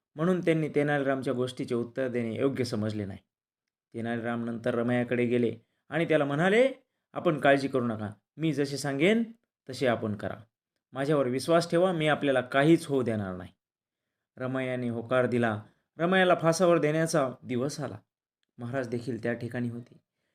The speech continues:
त्यांनी रमैयाला त्याची शेवटची इच्छा विचारली. तेव्हा त्याने शेवटची इच्छा म्हणून ते तिन्ही फुलदाण्या मागविल्या, ज्यांच्यामुळे त्याला फासावर लटकविण्यात येत होते. रमैयाच्या इच्छेनुसार महाराजांनी तिन्ही फुलदाण्या मागविल्या.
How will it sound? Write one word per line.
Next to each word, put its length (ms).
त्यांनी 260
रमैयाला 380
त्याची 260
शेवटची 460
इच्छा 280
विचारली. 440
तेव्हा 240
त्याने 260
शेवटची 500
इच्छा 260
म्हणून 480
ते 160
तिन्ही 280
फुलदाण्या 360
मागविल्या, 460
ज्यांच्यामुळे 500
त्याला 300
फासावर 360
लटकविण्यात 580
येत 160
होते. 220
रमैयाच्या 480
इच्छेनुसार 600
महाराजांनी 500
तिन्ही 320
फुलदाण्या 380
मागविल्या. 460